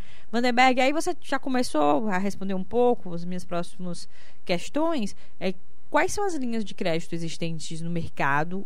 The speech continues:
hoje pros pequenos negócios? E como é que alguém que tá ouvindo a gente, que tá passando por isso, essa dificuldade, como é que ela pode escolher uma instituição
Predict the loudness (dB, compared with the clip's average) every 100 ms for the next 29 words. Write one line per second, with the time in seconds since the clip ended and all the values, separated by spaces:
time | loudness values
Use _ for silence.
0 | 0 2 4 4 2 0 -2 -2 -2 -2
1 | -2 -2 -2 -2 0 0 0 -2 -2 -2
2 | -2 -2 -2 2 2 2 0 0 0 -2
3 | -2 0 0 -2 -2 -2 0 0 0 0
4 | 0 0 0 0 0 -2 -2 -2 0 -2
5 | 0 -2 -2 -2 -2 -2 -2 -2 -2 -4
6 | -4 -2 0 0 0 0 -2 -4 -4 -2
7 | 0 0 -2 0 0 0 0 -2 -2 -2
8 | -2 -2 -2 -2 -2 0 0 0 0 0